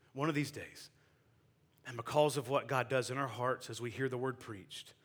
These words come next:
you no longer have a category for what you experience in Christ. And you leave saying the same things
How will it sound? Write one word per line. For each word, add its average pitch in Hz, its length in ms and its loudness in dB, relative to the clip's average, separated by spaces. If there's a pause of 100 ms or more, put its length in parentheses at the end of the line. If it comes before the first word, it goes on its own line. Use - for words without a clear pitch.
(800)
you 123 100 -4
no 139 160 4
longer 131 440 6
have 120 200 0
a 117 60 2
category 120 580 2
for 117 140 -8
what 117 240 -2
you 123 80 -2
experience 110 760 -2
in 107 100 -12
Christ. - 600 -12 (640)
And 131 120 -6
you 127 120 0
leave 127 460 0 (260)
saying 143 320 -2
the 123 80 -4
same 131 280 -4
things 113 480 -8